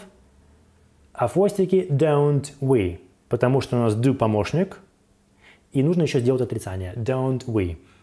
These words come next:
Получается, у нас ведь масса времени, не так ли, или правда? Вот такая вот логика. Кто не знал эту тему, запомните.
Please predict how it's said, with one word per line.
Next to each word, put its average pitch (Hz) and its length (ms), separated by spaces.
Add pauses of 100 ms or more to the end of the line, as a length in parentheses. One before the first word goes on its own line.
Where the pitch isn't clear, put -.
Получается, 117 720
у 131 60
нас 214 280
ведь 165 360
масса 147 460
времени, 120 340
не 98 160
так 175 320
ли, 107 180
или 87 240
правда? 127 520 (440)
Вот 196 220
такая 151 260
вот 156 220
логика. 120 560
Кто - 160
не 135 100
знал 170 300
эту 170 160
тему, 190 420
запомните. 107 720